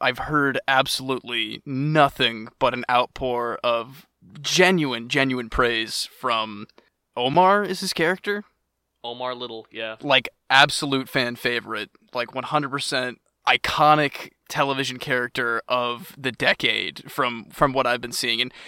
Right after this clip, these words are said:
Speaker 1: I've always wanted to watch The Wire, but I, I just, I, for whatever reason, I never got around to it, but I've, I've heard nothing but incredible things about it.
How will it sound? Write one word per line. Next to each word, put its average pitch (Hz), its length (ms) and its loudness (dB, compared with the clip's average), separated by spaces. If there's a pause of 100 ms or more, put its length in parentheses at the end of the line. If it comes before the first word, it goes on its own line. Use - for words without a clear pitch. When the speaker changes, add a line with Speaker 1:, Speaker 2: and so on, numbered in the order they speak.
(220)
Speaker 1:
I've 165 160 8
always 185 180 6
wanted 156 220 2
to 127 80 -4
watch 123 320 2
The 165 100 2
Wire, 156 420 4
but 123 340 0 (440)
I, 127 240 4
I 180 100 4
just, 117 220 -8
I, 87 120 -6
for 123 180 -10
whatever 110 260 -8
reason, 113 300 -8
I 113 80 -8
never 123 200 -6
got 120 200 -2
around 120 300 -2
to 151 120 -4
it, 135 60 -6
but 113 100 -6
I've, 107 160 -4
I've 123 160 -2
heard 139 180 -12
nothing 127 380 -6
but 98 120 -8
incredible 113 420 -6
things - 260 -12
about 62 260 -8
it. 50 120 -16